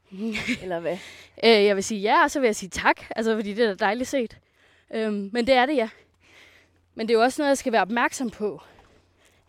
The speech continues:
Speaker 1: Øh.
Speaker 2: Ja, for der kan jo også godt være lidt nogle faldgrupper ved det, og det siger jeg mest, fordi at jeg også meget, øh, er sådan, så får jeg en tanke, og så går der to sekunder, så er jeg,
Speaker 1: Ja.
Speaker 2: har jeg handlet på den tanke.
Speaker 1: Ja, hvad sker der så?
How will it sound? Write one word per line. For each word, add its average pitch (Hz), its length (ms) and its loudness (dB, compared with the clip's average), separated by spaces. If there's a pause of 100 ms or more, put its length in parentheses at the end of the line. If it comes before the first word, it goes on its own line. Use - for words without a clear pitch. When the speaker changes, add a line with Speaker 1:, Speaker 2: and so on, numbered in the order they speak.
Speaker 1:
Øh. 196 380 -2 (400)
Speaker 2:
Ja, 151 80 -8
for 196 100 -10
der 196 140 4
kan 254 180 6
jo 269 100 6
også 233 140 6
godt 233 220 -2
være 233 180 4
lidt 269 160 -2
nogle 226 140 -4
faldgrupper 196 640 -4 (360)
ved 247 160 -4
det, 226 120 6
og 196 80 4
det 226 120 -2
siger 247 180 0
jeg 233 100 2
mest, 233 200 -2
fordi 233 300 -4
at 190 120 2
jeg 196 160 4
også 208 300 0
meget, 185 640 0
øh, 175 60 -10 (720)
er 190 120 -2
sådan, 196 240 -6
så 233 100 -10
får 214 180 -4
jeg 180 80 0
en 180 80 -6
tanke, 208 440 -4
og 190 100 -4
så 196 320 -4 (380)
går 208 140 0
der 180 60 -2
to 247 200 -6
sekunder, 202 380 -8
så 202 140 -4
er 175 160 2
jeg, 165 280 0 (520)
Speaker 1:
Ja. 202 140 2 (400)
Speaker 2:
har 208 140 0
jeg 180 100 2
handlet 196 320 -4
på - 80 -16
den 180 220 -10
tanke. 180 360 -6
Speaker 1:
Ja, 233 100 6
hvad 254 120 4
sker - 240 4
der 196 100 0
så? 226 220 0